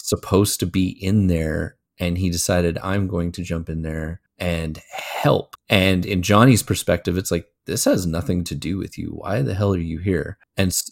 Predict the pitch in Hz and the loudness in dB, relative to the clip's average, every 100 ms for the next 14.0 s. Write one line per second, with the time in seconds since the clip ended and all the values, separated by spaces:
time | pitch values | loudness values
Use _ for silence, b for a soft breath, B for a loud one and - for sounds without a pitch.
0 | _ 110 104 127 107 117 104 - 117 - | _ 6 8 8 8 8 4 0 0 4
1 | 151 180 139 - - 107 - - - - | 4 4 4 -4 -4 -2 0 0 0 0
2 | - 87 90 85 82 - - 95 - _ | 0 2 2 2 0 -4 -4 -4 -6 _
3 | _ - 160 98 85 87 82 85 85 87 | _ -2 2 2 2 2 0 0 -2 0
4 | 90 87 90 90 85 - - 110 139 82 | 0 0 0 0 -2 -4 0 2 2 0
5 | 98 _ _ 92 90 87 85 - _ - | -4 _ _ 0 2 2 -2 -8 _ 0
6 | 110 202 120 117 170 - 214 208 - _ | 4 6 8 6 4 4 2 2 -2 _
7 | _ _ 123 110 107 147 143 95 - 98 | _ _ 2 4 4 4 2 0 2 4
8 | 107 101 104 - 107 98 90 87 92 - | 6 4 2 0 2 4 4 4 2 2
9 | 87 90 87 80 82 107 120 117 113 143 | 2 2 2 0 0 -2 0 0 2 2
10 | 160 b _ 98 104 - 143 - - 110 | 0 b _ -4 -2 2 0 0 -2 0
11 | 110 107 85 107 107 98 92 - _ - | 0 -2 0 2 2 2 -2 -4 _ -6
12 | 92 90 101 98 107 92 87 87 82 82 | -2 2 2 4 2 0 -2 -2 0 0
13 | 82 - - 82 - - - - - | -2 -2 -2 -2 -2 0 0 -2 -8